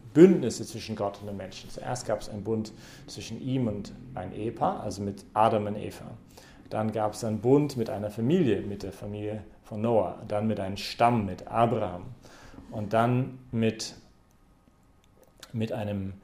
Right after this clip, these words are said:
mit einem Volk, mit einem, ähm, Volksstamm oder dem ganzen Volk eben, mit Mose. Und dann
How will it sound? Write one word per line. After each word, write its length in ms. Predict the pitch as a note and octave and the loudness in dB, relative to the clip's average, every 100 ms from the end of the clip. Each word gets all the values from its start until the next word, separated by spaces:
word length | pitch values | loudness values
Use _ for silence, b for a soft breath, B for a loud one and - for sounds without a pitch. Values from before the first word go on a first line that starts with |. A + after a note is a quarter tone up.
| b b - | b b -12
mit 120 | A2 | -8
einem 240 | F#2 G2 | -6 -6
Volk, 520 | - C3 C3+ G#2+ - - A#2 | 8 12 12 10 0 -12 -12
mit 160 | G2 D2+ | -12 -10
einem, 400 | F#2+ F#2+ F#2 A2+ - _ | -12 -12 -12 -14 -18 _
ähm, 360 | F#2+ G2 G#2 G#2+ - - - | -16 -14 -14 -16 -18 -16 -2
Volksstamm 680 | A2+ A2 - - F#2 F2+ F2+ A2+ | 0 0 -6 -8 -8 -8 -12 -12
oder 140 | F2+ | -12
dem 80 | F#2 | -10
ganzen 320 | F#2 F#2 G2+ | -10 -8 -10
Volk 280 | - F#2+ F2 | -6 -8 -6
eben, 340 | F2+ F#2 G#2+ B2 | -10 -8 -8 -4
mit 160 | G#2+ | -2
Mose. 640 | A2+ A2+ D3+ C#3+ G#2+ F#2+ - B B B B - | 4 8 10 10 6 0 -8 B B B B 0
Und 220 | A2+ A2 | 2 6
dann 420 | A#2+ C3 C3+ | 6 8 4